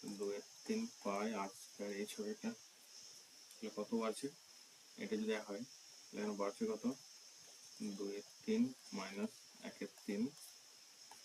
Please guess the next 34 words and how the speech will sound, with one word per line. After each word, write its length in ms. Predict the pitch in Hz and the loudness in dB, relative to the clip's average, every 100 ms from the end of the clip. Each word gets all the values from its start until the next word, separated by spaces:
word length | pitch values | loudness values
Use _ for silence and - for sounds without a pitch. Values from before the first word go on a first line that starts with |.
| - - - 101 | -16 -16 -8 -4
পাই 220 | 98 101 110 | -2 0 0
আর 80 | 95 - | -2 -4
স্কয়ার 240 | - 104 98 | -4 0 0
এইচ 100 | 104 - | 0 -2
এটা 120 | 98 92 | -4 -4
বাড়ছে, 220 | 87 - - | -6 -8 -4
মানে 140 | 202 196 | -2 -2
একের 180 | - 208 - | -2 -4 0
তিন 140 | 220 247 - - - - - - - - | 4 4 2 -12 -16 -14 -14 -14 -16 0
পাই 240 | 98 190 110 101 | 2 2 0 -2
আর 80 | 95 - | -6 -8
স্কয়ার 280 | - 107 196 | -6 -2 -2
এইচ 100 | 190 - | -2 -6
হচ্ছে 220 | - - 262 - - - - - | -6 -2 -2 -4 -20 -20 -20 -2
এটা 120 | 220 110 | 6 8
বাড়ছে। 220 | 107 104 123 - - - - - - | 8 4 -6 -12 -18 -18 -18 -18 -6
তাহলে 180 | 117 101 | 0 4
বাড়ছে 200 | 98 - - | 4 2 -2
শতকরা 300 | 107 - 113 113 | -2 4 4 4
কত? 140 | - 131 - - - - - - - 98 | 0 -4 -6 -14 -14 -14 -16 -16 -10 -8
একের 220 | - 101 - - | -2 -2 -4 0
তিন 180 | 113 110 110 - | 4 4 2 0
পাই 160 | 101 101 | 0 2
আর 60 | 101 | -2
স্কয়ার 200 | - - | 2 6
এইচ 80 | 107 147 | 6 6
বাড়ছে, 300 | 202 - 240 247 - - - - - - | 0 2 0 0 -2 -16 -18 -16 -8 -6
একের 200 | - - | -6 -2
তিন 140 | 214 214 233 - - - | 4 4 4 -2 -6 0
পাই 220 | - - - | 0 0 -2
আর 80 | 92 - - | -4 -6 -12
স্কয়ার 560 | - - 101 101 101 104 - 101 | -14 -2 2 2 2 0 -2 -4
এইচ 200 | 101 - | -4 4
এর 80 | 110 | 4